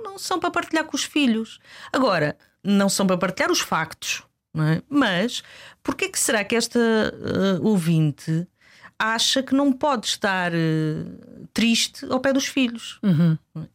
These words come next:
Speaker 1: Eu acho que esta é que é a questão, que é, eh, tem um bocadinho a ver com este, com este narci-, narcisismo materno e paterno, que é de, de acharmos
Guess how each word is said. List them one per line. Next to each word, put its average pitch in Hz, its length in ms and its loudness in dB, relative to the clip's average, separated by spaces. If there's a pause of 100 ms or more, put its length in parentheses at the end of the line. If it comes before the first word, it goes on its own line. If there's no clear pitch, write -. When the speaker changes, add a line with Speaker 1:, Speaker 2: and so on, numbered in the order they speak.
Speaker 1:
Eu 185 120 0
acho 208 160 0
que 277 80 -2
esta 294 180 -2
é 285 60 -2
que 285 100 -4
é 285 60 2
a 277 60 -2
questão, 214 460 -2
que 196 220 -2
é, 226 280 0 (640)
eh, 185 580 2
tem 240 140 0
um 240 40 4
bocadinho 254 360 4
a - 20 2
ver 240 300 2
com 254 180 0
este, 247 380 -2
com 220 120 -6
este 233 220 0
narci-, 233 320 0
narcisismo 214 640 0
materno 180 400 0
e 190 60 0
paterno, 180 680 -2
que 220 140 -2
é 170 200 2
de, 180 280 0 (400)
de 180 160 -2
acharmos 190 600 0